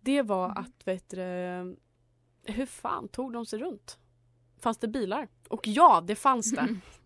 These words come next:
Speaker 1: Jag var tvungen att kolla upp det här och det fanns bilar på den här tiden.
Speaker 2: Mm.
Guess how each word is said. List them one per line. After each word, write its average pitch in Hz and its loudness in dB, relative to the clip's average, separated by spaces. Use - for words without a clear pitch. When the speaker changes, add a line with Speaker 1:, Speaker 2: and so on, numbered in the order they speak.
Speaker 1:
Jag 220 0
var 254 4
tvungen 233 0
att 226 -2
kolla 220 0
upp - 0
det 202 4
här 190 4
och 220 2
det 247 4
fanns 262 4
bilar 220 -2
på - -6
den 185 -6
här 175 -8
tiden. 208 -8
Speaker 2:
Mm. 196 -12